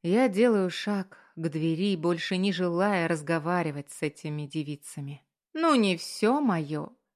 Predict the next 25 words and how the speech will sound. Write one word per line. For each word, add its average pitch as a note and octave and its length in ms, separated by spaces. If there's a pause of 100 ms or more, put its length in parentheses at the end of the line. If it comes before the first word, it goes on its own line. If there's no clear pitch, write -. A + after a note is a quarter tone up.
(140)
Шредер – D4+ 640
идея A3 340
Измайлова. D3+ 720
Кстати, B3+ 680
он F#3+ 180
еще G#3+ 240
много A#3+ 360
гаденьких E3 600
идей D#3+ 280
накидал. D3+ 680 (500)
Я E3+ 360
просто B3 680
в A3+ 60
восторге. E3 840 (320)
Ты C4 180
меня C#4 260
даже B3 260
не A#3+ 140
удивила. E3 580
Вы G3+ 220
идеальная G3 580
пара. D3+ 400 (300)
Оба A3+ 420
с F#3 120
гнильцой». D#3 880